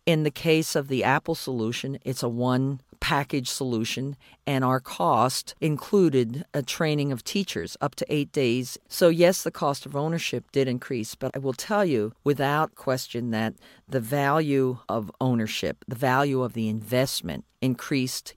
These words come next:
even more, much more than our cost did. So that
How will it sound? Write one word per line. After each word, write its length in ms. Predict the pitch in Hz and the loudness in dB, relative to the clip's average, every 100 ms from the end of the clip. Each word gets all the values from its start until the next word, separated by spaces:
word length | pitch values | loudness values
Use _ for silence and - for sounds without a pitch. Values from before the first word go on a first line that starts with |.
| - | -2
even 260 | 170 151 | 0 0
more, 560 | 147 147 143 110 78 - _ _ | 0 2 2 2 -2 -6 _ _
much 380 | 147 151 151 - | 0 2 2 0
more 360 | 117 95 85 95 - - | -2 -2 -2 -6 -12 -10
than 140 | - 131 | -2 0
our 160 | 120 | 0
cost 520 | 120 - 131 135 - - | -2 0 0 0 -4 -4
did. 260 | 95 - - - - | -4 -4 -12 -20 -10
So 220 | - 185 | 2 4
that 220 | 160 147 | 6 4